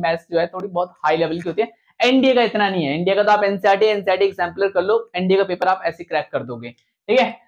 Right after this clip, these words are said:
Maths का, Maths एनडीए का ऐसे निकल जाता है अगर आप केवल एनसीईआरटी के सारे question,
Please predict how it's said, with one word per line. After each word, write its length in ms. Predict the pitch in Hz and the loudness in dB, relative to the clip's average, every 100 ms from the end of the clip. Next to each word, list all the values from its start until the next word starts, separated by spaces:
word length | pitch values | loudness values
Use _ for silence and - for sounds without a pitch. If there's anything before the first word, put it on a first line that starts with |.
| _ - | _ -4
Maths 300 | 214 247 247 | 0 0 0
का, 200 | 143 120 - _ | -6 -6 -10 _
Maths 280 | 139 185 220 | -2 -2 0
एनडीए 260 | 220 220 220 | 0 2 4
का 60 | 226 | 4
ऐसे 180 | 214 | 2
निकल 200 | 220 214 196 | 0 0 0
जाता 220 | 170 185 | 0 2
है 60 | |
अगर 120 | 214 226 | 2 2
आप 180 | 226 - | 0 -2
केवल 300 | 196 214 226 - - 165 | 0 0 -2 -8 -8 -4
एनसीईआरटी 680 | 180 185 214 196 196 226 240 262 _ _ _ _ _ _ _ - | -4 -4 0 0 0 -2 -4 -6 _ _ _ _ _ _ _ -2
के 100 | 220 | 0
सारे 300 | 220 180 208 | 4 4 4
question, 460 | 208 208 196 226 | 2 -2 0 -2